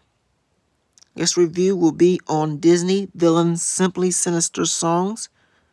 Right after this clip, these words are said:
This album was released on August the twenty-fourth, two thousand and ten. I love the cover. It looks pretty cool.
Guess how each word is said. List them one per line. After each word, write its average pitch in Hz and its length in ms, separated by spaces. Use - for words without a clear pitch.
This 180 320
album 180 440
was 156 220
released 160 540
on 143 300
August 175 460
the 147 140
twenty-fourth, 175 760
two 175 160
thousand 175 360
and 151 180
ten. 190 420
I 180 120
love 165 340
the 135 80
cover. 147 420
It - 60
looks 175 160
pretty 160 320
cool. - 420